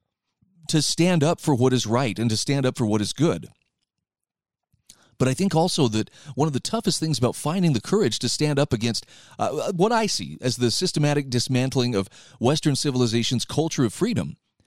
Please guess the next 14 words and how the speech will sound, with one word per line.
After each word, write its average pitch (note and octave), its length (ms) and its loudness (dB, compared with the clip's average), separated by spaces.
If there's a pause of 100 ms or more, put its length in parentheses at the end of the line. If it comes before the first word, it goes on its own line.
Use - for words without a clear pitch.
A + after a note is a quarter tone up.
(560)
is B2+ 100 -2
that D3+ 140 2
a - 20 2
great D#3 260 2
many D#3+ 480 2 (120)
people D3+ 340 0
do D3 380 0
not B2+ 240 0
know A#2 320 4
exactly A#2 500 -2
what G#2 160 0
they're B2+ 100 4
standing A2+ 440 0
for. C#3+ 480 0